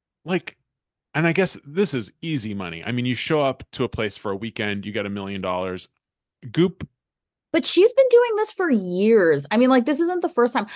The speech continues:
Speaker 2: There were always stories about her getting flown out to, like, sing at some guy's birthday
Speaker 1: <laughs> Yeah.
Speaker 2: party. Like, before celebrities were all kind of, like,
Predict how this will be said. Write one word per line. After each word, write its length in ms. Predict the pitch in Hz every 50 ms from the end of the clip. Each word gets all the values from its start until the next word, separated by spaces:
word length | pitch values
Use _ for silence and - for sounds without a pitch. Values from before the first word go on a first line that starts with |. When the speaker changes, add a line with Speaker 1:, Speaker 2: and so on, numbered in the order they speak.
| - - - _ _
Speaker 2:
There 120 | 302 330
were 140 | 349 381 330
always 440 | - - 208 220 247 240 277 277 240
stories 260 | 233 - 254 240 240 220
about 180 | 214 196 170 180
her 220 | 202 214 208 202
getting 180 | 196 185 185 185
flown 240 | - - 190 185 180
out 160 | 180 170 170
to, 80 | - 190
like, 240 | 170 147 139 139 _ _ - - - - _ _ _ _ _
sing 560 | - - - - - 208 185 185 196 214 220
at 160 | 196 170 - -
some 180 | - 190 190
guy's 300 | 180 180 170 180 175 170
birthday 500 | 151 - 160 147 147 147 151 - 220 190
Speaker 1:
<laughs> 20 | 160
Yeah. 60 | 143
Speaker 2:
party. 680 | - - 151 233 233 240 - 254 247 247 254 254 254 240
Like, 300 | - 202 208 190 196 _
before 800 | - 220 208 208 - - _ 240 240 240 262 277 294 311 359 415
celebrities 840 | 403 - - 415 392 339 214 180 165 175 175 175 185 185 180 175 185
were 160 | 190 170 -
all 300 | 147 156 160 160 165 165
kind 240 | - 185 160 160 165
of, 100 | 160 151
like, 380 | 156 156 147 139 139 143 _